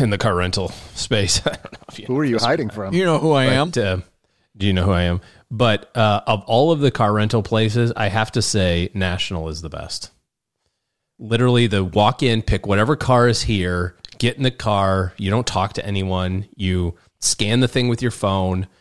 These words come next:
Speaker 1: You, you drive to the gate, you, you, like, hold up your phone and they go, "Okay, see ya, bye," and you drive away.
Speaker 3: That's been my experience with Avis Preferred. Same thing.
Speaker 1: Yeah,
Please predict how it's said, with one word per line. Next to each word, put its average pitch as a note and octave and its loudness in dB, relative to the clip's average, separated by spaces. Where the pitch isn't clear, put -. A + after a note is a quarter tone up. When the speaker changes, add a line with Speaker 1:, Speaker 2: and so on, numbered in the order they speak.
Speaker 1:
You, F#2+ -4
you G2 -2
drive G2+ 0
to A2 -2
the A2 -2
gate, G2 -2
you, G2+ -6
you, F2 -10
like, E2+ -6
hold A2+ 0
up A2 -2
your A2 0
phone F#2 -2
and F#2 -6
they F2+ -2
go, E2+ -2
"Okay, F3+ 0
see D3 -2
ya, C#3 0
bye," A2+ 0
and G#2 -2
you G2 0
drive E2+ 0
away. D2+ -8
Speaker 3:
That's - -6
been G3 -6
my E3 0
experience D#3 -2
with C#3+ 0
Avis C#3+ 0
Preferred. D3+ -4
Same D#3+ 0
thing. D#3 -2
Speaker 1:
Yeah, A#2+ 2